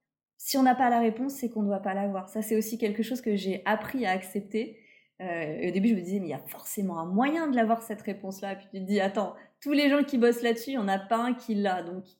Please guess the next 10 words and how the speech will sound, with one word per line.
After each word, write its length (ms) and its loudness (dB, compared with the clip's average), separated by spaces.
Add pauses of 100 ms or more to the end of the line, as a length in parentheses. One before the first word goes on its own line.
à 80 -8
un 80 -4
moment, 280 0
faut 160 -4
aussi 280 -6
comprendre 540 -4
que, 280 -2
eh 580 -20
ben, 80 -16
c'est 180 -10